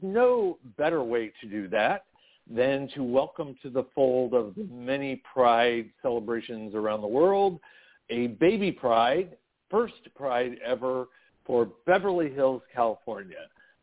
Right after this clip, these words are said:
Uh, they've had Real Housewives Beverly Hills for years. Um, Pride has been all around them in the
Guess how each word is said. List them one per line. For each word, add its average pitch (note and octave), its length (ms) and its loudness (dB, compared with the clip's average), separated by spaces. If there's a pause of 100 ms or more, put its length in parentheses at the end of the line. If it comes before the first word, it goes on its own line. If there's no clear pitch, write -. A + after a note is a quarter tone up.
(120)
Uh, G2+ 280 2
they've G#2 320 -2
had A2 500 4 (100)
Real C#3 360 2
Housewives D#3 840 -4
Beverly C#3 360 -4
Hills C#3 320 -6 (160)
for A2 240 -4
years. C#3 580 0 (640)
Um, A2 420 4
Pride C3 400 4
has B2+ 200 0
been B2 200 -2
all A2 480 -2
around D3+ 320 0
them G3 280 -4 (120)
in A#2+ 140 -6
the A#2 100 -4